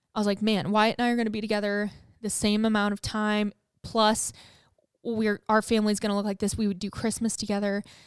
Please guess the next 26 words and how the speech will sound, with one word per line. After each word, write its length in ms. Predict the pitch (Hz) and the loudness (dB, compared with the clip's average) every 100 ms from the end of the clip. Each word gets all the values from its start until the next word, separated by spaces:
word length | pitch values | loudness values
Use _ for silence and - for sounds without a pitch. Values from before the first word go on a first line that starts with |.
| _ | _
We 100 | 226 | -4
do, 140 | 208 208 | -4 -2
you 160 | 220 240 | 4 6
know, 100 | 226 | 6
all 160 | 240 | 6
these 160 | 247 240 | 4 2
things 200 | 247 220 | 0 2
we 80 | 220 | 4
did 160 | 226 | 2
together. 440 | 220 175 104 71 - _ _ _ _ _ _ _ - | 2 -2 -4 -10 -12 _ _ _ _ _ _ _ 2
And 120 | 233 | 4
then 80 | 226 | 4
they 100 | 214 | 2
got 160 | 196 | 2
divorced, 480 | 208 196 247 214 - | 0 4 6 4 2
and 80 | 208 | -2
I 80 | 202 | -4
just 200 | 202 - | -4 -2
felt 180 | 208 | -4
so 140 | - 220 | -2 -2
shattered. 540 | - - 196 220 - | 0 0 0 0 0
I 60 | 208 | -2
felt 260 | - 196 | 0 0
so 160 | - 233 | 2 0
lied 440 | 196 190 208 220 - | 0 -2 -2 -2 -2
to, 360 | 208 180 - | -2 -2 -6